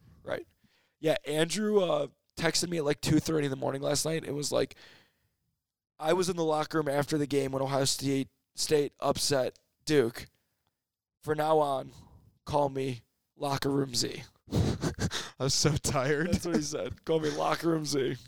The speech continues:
Speaker 1: So I'm here with Locker Room Z.
Speaker 2: But it was, it was just funny. Like,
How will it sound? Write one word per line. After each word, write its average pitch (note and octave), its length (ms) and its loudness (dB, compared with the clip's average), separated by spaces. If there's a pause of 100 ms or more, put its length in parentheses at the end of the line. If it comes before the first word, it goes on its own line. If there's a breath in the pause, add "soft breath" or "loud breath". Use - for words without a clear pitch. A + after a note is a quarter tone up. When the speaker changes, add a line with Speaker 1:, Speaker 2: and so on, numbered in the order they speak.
(260)
Speaker 1:
So E3+ 120 -8
I'm E3+ 80 2
here G#3 100 2
with G#3+ 100 2
Locker F3 320 -2
Room D3+ 160 0
Z. C#3 380 -2
Speaker 2:
But G3+ 100 -2
it A3 80 4
was, B3 300 -2
it G#3 40 -4
was G#3+ 140 0
just - 220 0
funny. D#3 320 0
Like, A#2 320 0